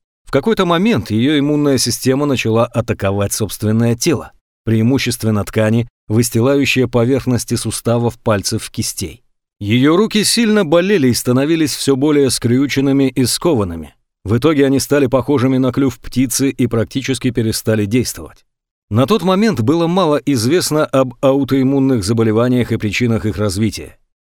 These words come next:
Ещё меньше знали о том, какая терапия может облегчить состояние такого больного. Иммунология – наука о защитных свойствах и реакциях организма, занималась и занимается вопросами причины сбоев в работе иммунной системы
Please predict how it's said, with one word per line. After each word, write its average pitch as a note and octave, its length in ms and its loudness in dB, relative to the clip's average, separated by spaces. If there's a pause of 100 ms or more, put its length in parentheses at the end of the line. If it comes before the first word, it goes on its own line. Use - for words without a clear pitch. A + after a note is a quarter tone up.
Ещё A#2 300 0
меньше B2+ 360 2
знали A2+ 300 2
о G2+ 100 2
том, B2 200 0
какая A#2+ 360 0
терапия A2+ 640 -2
может G#2 440 -2
облегчить A2+ 540 0
состояние A2+ 600 0
такого G#2+ 380 -2
больного. G#2 560 0 (600)
Иммунология – D#3+ 760 2
наука E3 420 0
о D#3 180 -2
защитных D#3+ 640 -2
свойствах D3+ 720 -2
и C#3 120 2
реакциях C3+ 600 -2
организма, C#3+ 800 0 (260)
занималась D3 680 2
и C#3+ 40 0
занимается B2 600 2
вопросами A#2+ 540 0
причины A2+ 540 0
сбоев G2 600 0 (180)
в G2+ 120 -2
работе A2+ 420 0
иммунной G#2 360 0
системы C3+ 600 0